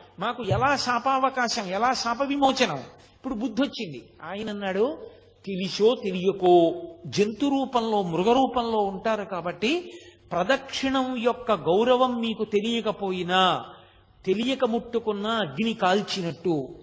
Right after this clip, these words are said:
తాగిన పాలు కడుపు నింపినట్టు, నీరు తాగితే దాహం తీరినట్టు, గాలి తగిలితే సుఖంగా ఉన్నట్టు,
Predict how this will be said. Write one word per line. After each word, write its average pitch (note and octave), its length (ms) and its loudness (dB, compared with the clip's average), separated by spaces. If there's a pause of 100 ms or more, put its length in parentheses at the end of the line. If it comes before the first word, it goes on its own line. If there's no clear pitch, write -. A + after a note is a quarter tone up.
(240)
తాగిన G#3+ 420 2
పాలు G#3+ 380 0
కడుపు G3 340 0
నింపినట్టు, F#3 1000 0 (1080)
నీరు A3+ 340 2
తాగితే G3+ 520 2
దాహం E3+ 420 0
తీరినట్టు, E3+ 840 -4 (340)
గాలి G3+ 300 0
తగిలితే G#3+ 500 0
సుఖంగా G#3 540 -2
ఉన్నట్టు, E3 720 -2